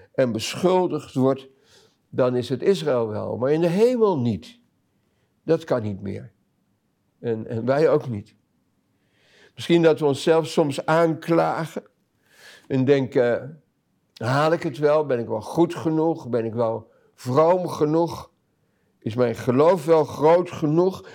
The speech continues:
Ben ik het wel waard om, om daarbij te zijn? De Bijbel zegt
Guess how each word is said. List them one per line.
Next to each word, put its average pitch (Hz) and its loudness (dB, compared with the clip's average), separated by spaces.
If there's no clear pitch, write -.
Ben 147 2
ik 143 -2
het 123 -2
wel 113 0
waard 170 -2
om, 139 0
om 135 0
daarbij 135 2
te 180 -4
zijn? 175 -4
De 156 0
Bijbel 202 4
zegt 214 0